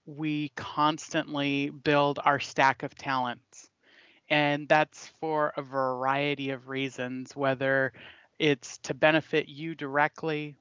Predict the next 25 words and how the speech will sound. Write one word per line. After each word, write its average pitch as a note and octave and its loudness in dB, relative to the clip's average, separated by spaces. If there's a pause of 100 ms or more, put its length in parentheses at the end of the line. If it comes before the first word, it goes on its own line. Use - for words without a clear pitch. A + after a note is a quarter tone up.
whether C#3 -2
it's, C3+ -4
you C#3+ -10
know, B2 -6
looking D3+ -4
for D3 0
that C3 4
next C#3+ -4 (240)
opportunity D#3+ -4
coming D#3+ -8
your D3 -6
way C#3+ 2 (380)
or C3+ -2
your C3 -4
next C#3 -2
career C#3+ 0
step. D#3 2 (340)
I C#3+ 2
really D3+ 4
feel C#3 -4
that C3+ 2
continuing D#3 -6
our C#3 0
education C#3 -2
is C3 2